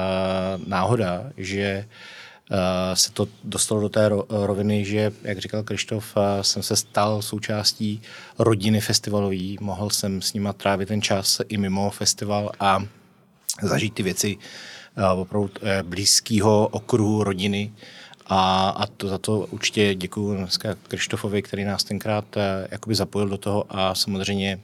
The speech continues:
i Jirkovi, panu Bartoškovi, který to přijal. A my jsme tam vstoupili jako partner, eh, domluvili jsme se a pak jsme se stali dokonce během dalšího roku hlavní partner a začali jsme se poznávat. A měli jsme pár jako zážitků a vlastně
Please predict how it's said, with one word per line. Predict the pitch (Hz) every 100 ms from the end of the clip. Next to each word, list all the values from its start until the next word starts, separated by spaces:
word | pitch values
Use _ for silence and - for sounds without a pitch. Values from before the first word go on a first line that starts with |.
| -
i | -
Jirkovi, | 92 - 92 90 113 101
panu | 95 95 95
Bartoškovi, | 95 - - 98 95 - - - -
který | - 92 90
to | -
přijal. | - 98 80 -
A | 92 87 85 - - - - -
my | -
jsme | 113 127
tam | 135 127 113
vstoupili | - - 113 113 131 135 131 123 117
jako | 113 104 123
partner, | 113 107 - 127 120
eh, | 113 - 110
domluvili | 98 104 110 117
jsme | 110 117
se | - 120 117 117 113 - - - - -
a | 98 92 95
pak | - -
jsme | -
se | 107 104
stali | - 104
dokonce | 101 107 104 113 107 107 101
během | 101 98 107
dalšího | 98 95 - 110
roku | 104 - 110
hlavní | 95 95 98
partner | 98 101 - 104 104 -
a | 95
začali | 95 110
jsme | - 104
se | 113
poznávat. | 107 87 98 98 101 110 110 - - - - - -
A | 92 92 90
měli | 90 90 90
jsme | -
pár | 92 104
jako | 98 90 113
zážitků | 92 87 92 - - 104 101 -
a | 95
vlastně | 95 92 - - 101